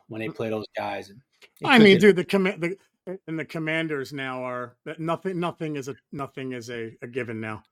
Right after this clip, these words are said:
Speaker 2: You got the Commanders after that. You got the Jets after that. It's like, wow, this, this, this turned ugly quick.
Speaker 1: Well,
Speaker 2: Um,
Speaker 1: we said it could spiral out of control if they lose this game. Though they lost it.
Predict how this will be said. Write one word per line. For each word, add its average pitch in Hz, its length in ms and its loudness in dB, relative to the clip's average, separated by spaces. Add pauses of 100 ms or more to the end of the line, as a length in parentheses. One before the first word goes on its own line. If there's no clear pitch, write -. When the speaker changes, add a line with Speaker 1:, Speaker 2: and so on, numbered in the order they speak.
(200)
Speaker 2:
You - 80 -20
got 135 80 -4
the - 60 -10
Commanders 131 480 0
after 139 220 -2
that. 127 200 -2
You 120 60 -12
got 113 120 -8
the 127 80 -8
Jets 123 300 -4
after 123 240 -6
that. 117 260 -6
It's - 340 -16
like, 120 180 -20
wow, 113 180 -6
this, 113 240 -10
this, 131 220 -6
this - 260 -4
turned 127 260 -4
ugly 120 240 -6
quick. 120 360 -8 (560)
Speaker 1:
Well, 139 180 4
Speaker 2:
Um, 143 220 0
Speaker 1:
we 151 160 0
said 208 280 10
it 143 60 0
could - 100 -2
spiral 160 320 4
out 180 100 4
of - 40 -6
control 175 280 4
if 135 60 -2
they 156 80 0
lose 147 200 -2
this 139 100 -10
game. 156 260 0
Though 120 100 -2
they 127 100 0
lost 139 300 0
it. - 100 -18